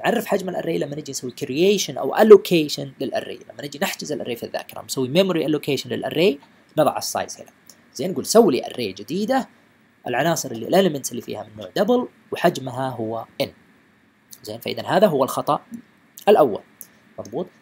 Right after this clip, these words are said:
الخطأ الثاني الآن، بما أنك تبغى تستخدم ال N كحجم للأري، فإنه لا يمكن تكون ال N من نوع دبل، لا يمكن يكون حجم الأري من نوع دبل، إذا هذا خطأ. زين، يجب أن يكون int.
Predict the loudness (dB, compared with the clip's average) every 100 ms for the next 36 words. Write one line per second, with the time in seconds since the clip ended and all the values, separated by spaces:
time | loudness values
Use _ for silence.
0 | -14 0 6 6 6 4 4 6 2 0
1 | -2 -4 -4 -2 -4 -2 -4 -4 -4 -2
2 | -2 -2 -2 -4 -6 -8 -8 -8 -10 -12
3 | -20 _ _ _ _ _ _ _ -12 -2
4 | 4 4 2 -2 -4 -4 -8 -8 -12 -14
5 | _ _ -10 -8 -4 2 2 2 -4 -12
6 | -14 -10 -10 -8 -10 -12 -18 -16 -12 -12
7 | -14 _ _ -4 -2 -2 -4 -8 -8 -8
8 | -4 -6 -6 -8 -8 -10 -10 -14 -16 -14
9 | -12 -12 -14 -18 -10 -6 -6 -8 -12 -6
10 | -4 -2 -2 -6 _ _ _ _ _ -4
11 | -2 -2 -4 _ _ -20 _ -20 -18 -14
12 | -6 -2 0 -2 -6 -18 -14 -12 -12 -14
13 | _ _ -14 -14